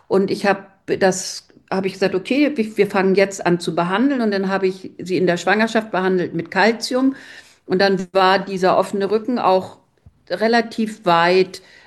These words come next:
also klein geworden. Und sie kam dann mit dem Baby zu mir und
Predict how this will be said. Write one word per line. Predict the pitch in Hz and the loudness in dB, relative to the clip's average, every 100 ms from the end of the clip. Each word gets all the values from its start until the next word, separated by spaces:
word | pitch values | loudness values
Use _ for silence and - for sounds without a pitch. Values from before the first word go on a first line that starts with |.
| - | -8
also | 180 185 | -4 -4
klein | - 185 185 214 202 | 2 2 4 4 2
geworden. | 175 160 151 156 196 226 | 2 2 2 2 -2 -4
Und | - 190 | -4 -6
sie | 190 | -6
kam | 208 190 214 | 0 2 2
dann | 226 214 | 2 2
mit | 202 202 | 0 -2
dem | 185 | -2
Baby | 190 214 240 233 | -2 -2 -2 -4
zu | - 202 | -6 -6
mir | 202 208 233 226 | -2 2 2 2
und | 190 196 190 | 0 -2 -6